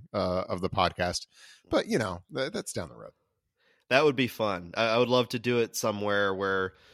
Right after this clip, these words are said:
Speaker 2: fans are hanging out. They can be part of the experience, maybe over at, like, the Sports Bra for a Thorns game
Speaker 1: That's
Speaker 2: that's out on the road.
Speaker 1: There's a phenomenal idea right there.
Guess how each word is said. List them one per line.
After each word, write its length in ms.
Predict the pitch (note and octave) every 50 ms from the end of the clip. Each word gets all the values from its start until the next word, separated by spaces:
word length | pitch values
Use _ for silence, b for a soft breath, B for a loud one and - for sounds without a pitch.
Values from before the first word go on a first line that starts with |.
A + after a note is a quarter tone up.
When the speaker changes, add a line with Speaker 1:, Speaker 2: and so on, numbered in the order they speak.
| b b -
Speaker 2:
fans 400 | - - A2+ G#2 G2+ G2 F#2 -
are 80 | G2+
hanging 380 | F#2 G#2+ G2+ G2+ G2 F#2+ G2 G#2
out. 260 | G#2+ A2+ A2+ A2 -
They 120 | - G2+ G2
can 180 | - G2+ F#2+
be 100 | F2 F#2+
part 240 | - - A2 G2+ F#2+
of 80 | F#2+ F2
the 100 | F#2+ F2+
experience, 840 | F2 - - - - - G2 F#2+ G2 G2 F#2+ F#2+ F#2+ F#2 - -
maybe 280 | G2+ G2 F#2+ F#2 F#2+ G2
over 280 | G2 F#2+ F#2+ F#2+ F#2+ F#2+
at, 80 | E2
like, 180 | F2 F#2 F#2 _
the 80 | -
Sports 420 | - - - - G#2 G#2 G#2 - -
Bra 360 | - - G#2 G2 G2+ G2+ G2
for 200 | G2 - - F#2+
a 80 | F#2 F2+
Thorns 460 | - - G#2 G2+ G2+ G2+ G2 F#2+ F#2+
game 220 | F#2 G#2+ G2+ G2
Speaker 1:
That's 140 | G2 F#2+ F#2+
Speaker 2:
that's 200 | F#2+ F#2 - -
out 180 | G2+ F#2+ G2 G2
on 120 | F#2+ F#2+
the 80 | F#2+ F#2
road. 360 | F#2+ G2 F#2+ G2 G2 G2 F#2+
Speaker 1:
There's 180 | A#2+ A#2 G2
a 40 | G2+
phenomenal 460 | E2+ - G2+ G2+ G2+ G#2 G2+ G2+ G#2+
idea 200 | A2 G#2 G#2 A2+
right 160 | G2+ E2+ D#2 -
there. 200 | - D#2+ -